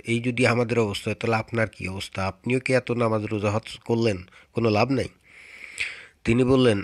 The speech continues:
"আমিও নই। তবে আ-, যদি আল্লাহ তাআলা আমাকে তার অনুগ্রহ ও রহমত দ্বারা ডেকে নেন।" অর্থাৎ দেখুন, একের পর এক এই যে হাদিসগুলো কিন্তু একই কথা বলছে।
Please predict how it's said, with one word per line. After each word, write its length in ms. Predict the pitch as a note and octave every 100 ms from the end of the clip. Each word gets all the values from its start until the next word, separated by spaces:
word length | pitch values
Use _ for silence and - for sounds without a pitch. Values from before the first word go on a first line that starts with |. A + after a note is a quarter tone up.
| -
"আমিও 500 | C3 B2+ C3 C3+ A2+
নই। 240 | E2+ C2+ A#1+ - - _ _ _ _ - - _
তবে 220 | B2 A2+ G#2+
আ-, 120 | F#2+ - G#2
যদি 240 | A2+ A#2
আল্লাহ 300 | A2 A2 G#2+
তাআলা 380 | G2+ A2 B2 C3
আমাকে 460 | A#2+ A2+ A#2 B2 B2
তার 180 | B2 A2+
অনুগ্রহ 720 | G#2 G#2+ G#2 A#2 A#2 A#2 C3+
ও 120 | A#2+
রহমত 420 | G#2 G2 A#2+ C3 A#2+ -
দ্বারা 460 | G#2+ A2 F#2+ F#2 - - _ G#2+
ডেকে 320 | F#2+ G2 F#2+
নেন।" 180 | F2+ D#2+ -
অর্থাৎ 340 | G#2 - D#3 - _ - _ _ - _ -
দেখুন, 260 | D3 D3+ B2
একের 320 | C3 C3 C3+
পর 200 | - B2+
এক 160 | C3 F3 -
এই 140 | A#2 G#2+
যে 80 | A2
হাদিসগুলো 560 | G2+ B2 B2+ A2 A#2 C#3
কিন্তু 260 | D3 C3+
একই 300 | C3 A2 A#2+ A2
কথা 200 | G#2 G#2
বলছে। 420 | F2 F2+ -